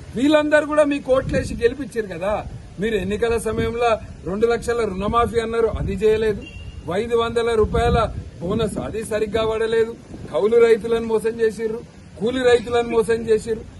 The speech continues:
కానీ ఇవాళ కేంద్ర ప్రభుత్వము సబ్సిడీ ద్వారా ఇచ్చే యూరియాని కనీసం ఇవాళ సప్లై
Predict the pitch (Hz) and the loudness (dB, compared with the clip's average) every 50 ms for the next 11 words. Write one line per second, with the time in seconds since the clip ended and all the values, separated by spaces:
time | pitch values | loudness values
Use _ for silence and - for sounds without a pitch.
0 | - - - 180 208 247 240 233 226 233 240 285 330 330 - - - - - - | -18 -12 -8 -8 -6 -6 -2 -2 -2 0 0 0 -2 -2 0 0 0 0 0 0
1 | 147 160 196 226 269 285 302 294 277 - - 226 226 226 240 233 - 233 226 240 | 0 4 4 4 4 4 0 0 -2 0 0 0 0 0 -2 -2 -2 -4 -4 -4
2 | 240 - - 196 175 170 - - 254 262 269 262 240 202 214 208 208 208 214 214 | -6 -8 -8 -10 -10 -10 -10 -12 -10 -8 -8 -6 -6 -2 0 2 2 4 4 2
3 | 208 202 190 - - 233 214 190 170 147 156 196 254 311 320 349 330 320 285 208 | 0 0 -2 -8 -2 0 0 0 0 -4 -4 2 4 6 6 8 6 4 2 0
4 | - - - - - - - - - 180 226 240 226 - 233 220 214 196 196 196 | -4 -10 -14 -18 -16 -16 -14 -8 -6 -4 -4 -4 -4 -4 -4 -4 -2 0 0 0
5 | 196 202 208 202 190 185 - - - - - - 175 160 - - 208 214 | 0 2 0 0 0 -4 -8 -12 -20 -18 -12 -8 -8 -6 -2 0 2 2